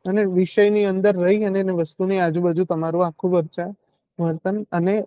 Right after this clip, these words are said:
રાઇટ અપ હોવું જોઈએ. તો મેં આખું તમને સમજાવ્યું કે ઇન્ટ્રોડક્શન, બોડી, કન્ક્લુઝન, કયા ટોપિક છે, કઈ વસ્તુ ક્યાં રિલેટેડ છે, કઈ રીતે છે. તો આ રીતે તમે એસેને એનાલાઇઝ કરી શકો, અને એસે એક સારો લખશો તો પચીસ,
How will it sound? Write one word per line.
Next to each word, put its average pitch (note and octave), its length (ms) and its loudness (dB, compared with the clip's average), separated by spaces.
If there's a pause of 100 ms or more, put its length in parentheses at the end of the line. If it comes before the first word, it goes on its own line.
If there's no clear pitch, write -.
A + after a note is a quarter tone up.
રાઇટ F3 300 4
અપ F3 200 2
હોવું E3 300 4 (220)
જોઈએ. C3+ 220 0 (420)
તો F3+ 40 -2
મેં F3+ 120 2
આખું F#3+ 240 2
તમને G3 280 2
સમજાવ્યું G3 500 4 (380)
કે F3 60 0
ઇન્ટ્રોડક્શન, F#3 580 0
બોડી, F3 280 2
કન્ક્લુઝન, F3+ 540 2
કયા F3+ 220 4
ટોપિક F3 320 0
છે, F#3 160 0
કઈ F3+ 180 0
વસ્તુ F#3 260 0
ક્યાં F3+ 200 0
રિલેટેડ F3+ 380 2
છે, F3 140 -4
કઈ F3 180 0
રીતે F3 240 0
છે. G3 120 -2
તો G#3 80 2
આ F3+ 120 4
રીતે E3+ 220 -2
તમે E3+ 260 -4
એસેને E3 360 -4
એનાલાઇઝ D#3+ 500 -2 (500)
કરી F3 160 6
શકો, G#3+ 380 4
અને G3 200 4
એસે F3 200 2
એક E3+ 120 -2
સારો F3+ 260 4
લખશો G#3 480 4 (420)
તો F#3 60 -4
પચીસ, F3+ 380 0